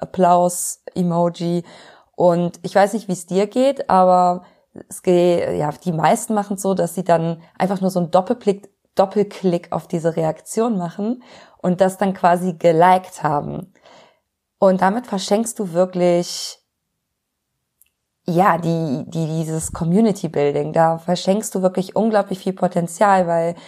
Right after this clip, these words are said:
das ja eigentlich eine Einladung von der Person ist, mit dir, mit ihr zu sprechen.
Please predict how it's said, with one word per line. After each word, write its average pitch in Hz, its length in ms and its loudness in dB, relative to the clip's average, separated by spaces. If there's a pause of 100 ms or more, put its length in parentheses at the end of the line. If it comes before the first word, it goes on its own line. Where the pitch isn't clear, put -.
(840)
das 269 240 2
ja 247 160 4
eigentlich 214 420 0
eine - 140 0
Einladung 196 480 4
von 190 160 2
der 175 80 4
Person 170 460 -2
ist, - 460 -4 (580)
mit 208 260 -4
dir, 185 160 0
mit 196 240 -2
ihr 190 100 2
zu 185 160 -10
sprechen. 170 720 -6